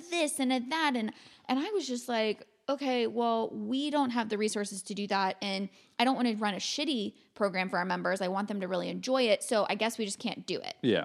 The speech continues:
Speaker 1: That was
Speaker 2: And
Speaker 1: sort of what I thought.
Speaker 2: and what's hilarious is that when you start to look at, like, "Okay, let's just look at what we could do,"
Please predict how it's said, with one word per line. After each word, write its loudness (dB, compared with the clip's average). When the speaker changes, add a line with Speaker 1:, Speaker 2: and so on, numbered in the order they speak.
Speaker 1:
That 6
was 4
Speaker 2:
And 8
Speaker 1:
sort 6
of -2
what 2
I 2
thought. -6
Speaker 2:
and 8
what's 8
hilarious 6
is 2
that 4
when 4
you 4
start 6
to 4
look 8
at, 6
like, 4
"Okay, 4
let's 8
just 4
look 6
at 4
what 4
we 2
could 0
do," 0